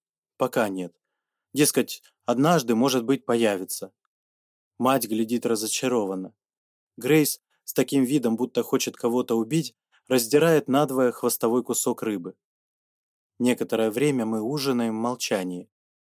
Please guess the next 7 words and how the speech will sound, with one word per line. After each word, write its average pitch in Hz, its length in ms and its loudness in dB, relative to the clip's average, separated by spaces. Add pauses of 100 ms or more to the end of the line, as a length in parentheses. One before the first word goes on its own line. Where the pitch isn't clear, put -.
(160)
Мать 156 260 0
как 123 200 -4
будто 139 360 -2
пытается 135 540 0
решить 143 400 -2
про 117 100 -2
себя – 123 420 0